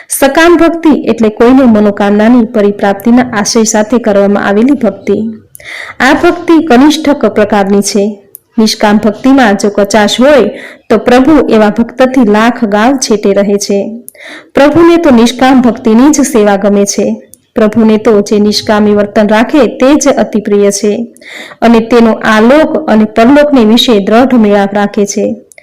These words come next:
સકામ ભક્તિમાં શ્રદ્ધા હોવા છતાંય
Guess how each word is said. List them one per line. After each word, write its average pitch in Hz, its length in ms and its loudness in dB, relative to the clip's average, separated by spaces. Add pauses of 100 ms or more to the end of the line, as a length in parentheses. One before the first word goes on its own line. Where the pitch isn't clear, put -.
(320)
સકામ 330 500 2
ભક્તિમાં 254 520 2
શ્રદ્ધા 214 360 0
હોવા 220 260 2
છતાંય 220 600 0